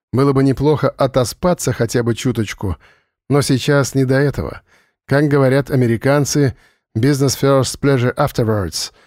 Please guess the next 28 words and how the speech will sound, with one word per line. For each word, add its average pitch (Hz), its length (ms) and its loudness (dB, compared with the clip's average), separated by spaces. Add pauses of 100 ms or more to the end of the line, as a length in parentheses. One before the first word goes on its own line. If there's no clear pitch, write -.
(320)
В - 40 -20
переводе 131 400 2
с 117 60 0
басурманского 135 800 0
«делу 127 320 2
время, 143 420 2
потехи 131 500 -2
час». - 500 -2 (640)
Вынув 170 340 2
здоровой 139 440 2
пятерней 131 460 2
запечатанный 123 640 0
конверт 123 500 0
из 120 180 -2
нагрудного 120 560 0
кармана, 135 640 0 (400)
Лом 156 260 2
зубами 139 340 2
вскрыл 135 360 0
послание 151 640 2
и, 139 160 0
разместив 135 560 0
альбомный 131 460 2
лист 127 260 0
на 131 80 0
столе 123 380 0
перед 117 240 0
глазами, 147 560 2